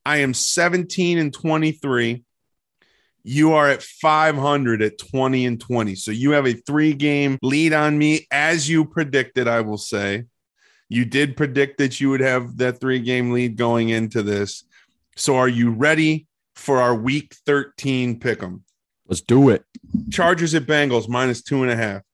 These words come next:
Speaker 2: Give me the sh-, give me the Bengals.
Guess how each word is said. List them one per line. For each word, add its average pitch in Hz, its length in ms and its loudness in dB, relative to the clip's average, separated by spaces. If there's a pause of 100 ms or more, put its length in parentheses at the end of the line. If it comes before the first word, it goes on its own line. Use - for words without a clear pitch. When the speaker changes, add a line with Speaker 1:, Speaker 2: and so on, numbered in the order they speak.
(920)
Speaker 2:
Give 151 320 4
me 143 400 6
the 120 920 4
sh-, - 1080 -10 (840)
give 131 80 -4
me 131 60 4
the 101 120 0
Bengals. 78 280 -4